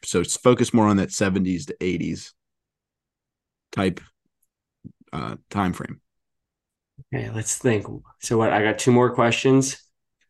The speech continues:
Speaker 2: for, for driver A.
Speaker 1: You, uh, correct. You have two questions for driver A remaining and four for driver, for B.
Speaker 2: So we got the years.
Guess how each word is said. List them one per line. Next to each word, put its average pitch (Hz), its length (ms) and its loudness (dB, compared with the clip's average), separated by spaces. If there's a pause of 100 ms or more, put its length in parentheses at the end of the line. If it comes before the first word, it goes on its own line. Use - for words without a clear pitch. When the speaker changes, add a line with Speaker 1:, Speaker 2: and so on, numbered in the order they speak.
(920)
Speaker 2:
for, 131 260 2 (260)
for 123 440 6
driver 113 400 4
A. 104 320 0 (840)
Speaker 1:
You, 123 300 4
uh, 113 240 2 (220)
correct. 113 360 -2
You 107 100 0
have 95 160 -6
two 131 160 -2
questions 117 420 -2
for 120 100 -4
driver 113 340 2
A 104 160 -2
remaining 95 520 -6
and 90 240 -6
four 104 420 2
for 90 140 -6
driver, 85 520 -6
for - 180 -8
B. - 260 -10 (640)
Speaker 2:
So - 180 -14
we 101 80 -8
got 104 180 -8
the 101 120 -8
years. 117 1000 -4